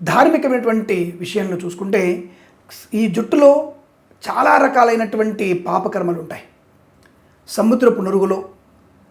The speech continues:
అలాగే ప్రతి నెలలో రజస్వలు అవుతున్నటువంటి నెలసరి సమయంలో వచ్చేటువంటి రక్తము అంటే ఋతువు క్రమము, సముద్రపు నురుగు, కేశాల్లో ఉండేటువంటి పాపము, ఈ చెవిలో ఉండేటువంటి జివిలి, ఇవన్నీ కూడా పాపకర్మలు. ఇవన్నీ పాపకర్మల వల్ల ఇబ్బంది కలుగుతుంది.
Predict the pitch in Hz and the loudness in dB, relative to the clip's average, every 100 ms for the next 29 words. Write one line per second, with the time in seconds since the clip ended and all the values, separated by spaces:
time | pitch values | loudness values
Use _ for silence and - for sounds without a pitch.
0 | _ - 185 180 175 175 202 208 233 226 | _ -6 0 0 0 -2 -4 0 0 2
1 | 208 226 240 240 185 190 226 - 220 202 | 2 2 0 -2 -4 0 0 2 0 0
2 | 202 190 190 - - - _ - 175 190 | -4 -4 -6 -6 -12 -18 _ -4 0 2
3 | 202 208 202 180 180 180 175 175 175 180 | 2 -2 -2 -4 -2 -2 -2 -4 -6 -6
4 | 170 170 - - _ - 180 - - 185 | -6 -8 -12 -20 _ -10 -10 -2 -2 -2
5 | 185 175 170 185 220 190 170 185 180 180 | -6 -6 -4 -2 -2 -2 -4 -4 -2 -4
6 | 180 - _ _ _ _ _ _ _ - | -6 -14 _ _ _ _ _ _ _ -4
7 | 214 240 233 196 190 190 190 196 - _ | 0 2 2 2 0 0 0 -4 -8 _
8 | _ _ 196 240 277 262 247 233 220 214 | _ _ 0 4 6 6 4 2 0 -2
9 | 202 - 180 185 202 185 190 - - _ | -4 -6 -2 -2 -2 -6 -8 -14 -20 _
10 | _ _ _ _ _ _ 214 220 202 220 | _ _ _ _ _ _ 0 0 2 2
11 | 226 269 254 226 196 - 196 202 196 - | 4 6 4 0 -2 -4 -2 0 -2 -4
12 | - _ _ 185 202 247 277 254 - 190 | -14 _ _ -4 0 0 2 2 0 -6
13 | 208 240 196 170 - 185 185 220 233 208 | -8 -4 -4 -4 -6 -6 -4 -2 -2 0
14 | 202 202 202 196 196 202 240 220 175 202 | -2 0 -4 -4 -2 -2 -2 -6 -6 -6
15 | 180 180 180 | -6 -10 -12